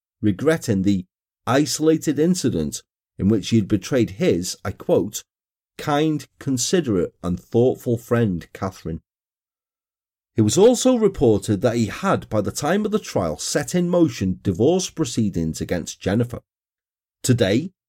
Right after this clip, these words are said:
long since having moved on with his life, Nick Cupid remains heavily involved in the youth theatre scene, working alongside his now adult daughter Laura in a successful children's theatre company.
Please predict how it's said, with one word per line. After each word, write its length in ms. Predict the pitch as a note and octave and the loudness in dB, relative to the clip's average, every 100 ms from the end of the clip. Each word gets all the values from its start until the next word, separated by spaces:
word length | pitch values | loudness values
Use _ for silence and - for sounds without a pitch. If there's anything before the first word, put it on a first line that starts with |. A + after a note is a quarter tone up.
| _ _ _ | _ _ _
long 260 | A2+ D#3+ G#3+ | 2 4 4
since 360 | - G3+ F#3+ - | 0 0 0 -2
having 320 | F3 F3+ E3+ | 0 2 2
moved 260 | F#3 C3+ D3+ | 2 2 2
on 160 | G#3+ | 2
with 100 | F#3+ | 2
his 180 | C3 - | 0 0
life, 400 | F#2 D#2 - - _ _ _ - | -4 -4 -8 -20 _ _ _ 0
Nick 360 | D#3 A3+ - | 2 2 -4
Cupid 440 | - G#3+ A3+ - G2+ | -4 -2 0 0 2
remains 560 | F#2+ A#2 G#3+ G#3+ F#3 | 2 4 2 2 -2
heavily 360 | F3 E3 C#3+ C3 | -2 -2 2 2
involved 500 | A2 A#2+ A2 G2 G2 | 4 2 2 0 0
in 80 | G#2 | 0
the 100 | G2+ | 2
youth 280 | G#2 G2+ - | 2 0 0
theatre 440 | - A2 F#2+ F#2 | 2 2 2 -2
scene, 380 | - D#2+ C#2+ - _ _ _ G#2+ | -4 -4 -6 -12 _ _ _ 2
working 360 | C#3 - C#3+ | 2 2 -2
alongside 640 | B2 C#3+ D3+ A#2+ B2 A2+ G#2 | 0 0 0 -2 -2 -2 -2
his 200 | F#2+ A#2+ | -2 -2
now 340 | C3+ A2+ E2 - | 0 -2 -4 -4
adult 400 | C#3 F3 E3+ A#2+ | -2 0 0 2
daughter 380 | D3+ E3 - A#2 | 2 2 2 0
Laura 580 | A2 F#3+ F#3 F2 C#2 - _ _ - | 2 4 4 0 -4 -10 _ _ -2
in 100 | B2+ | 0
a 80 | |
successful 720 | B2 D3 - - F2+ - B2+ G2+ | 0 -2 -2 -4 -4 -2 -2 -2
children's 720 | - D3+ B2 - D#2+ D2 - | 0 2 2 0 -6 -6 -4
theatre 380 | G2+ C3 B2+ | 0 0 -2
company. 500 | A#2+ A2+ F#2+ E2+ E2+ | -4 -4 -4 -6 -10